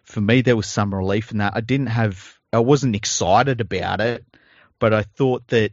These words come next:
it needed to happen to a certain extent. And, um, you know,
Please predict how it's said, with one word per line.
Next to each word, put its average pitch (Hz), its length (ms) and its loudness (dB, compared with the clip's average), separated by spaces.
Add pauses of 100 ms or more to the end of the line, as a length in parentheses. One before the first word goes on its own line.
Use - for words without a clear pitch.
it 104 180 -8
needed 101 380 -6
to 107 80 -8
happen 92 400 -4
to - 160 -14
a 92 40 -8
certain 95 400 -6
extent. 92 500 -8 (120)
And, 98 420 -4
um, 92 600 -2 (1400)
you 120 120 4
know, 120 320 4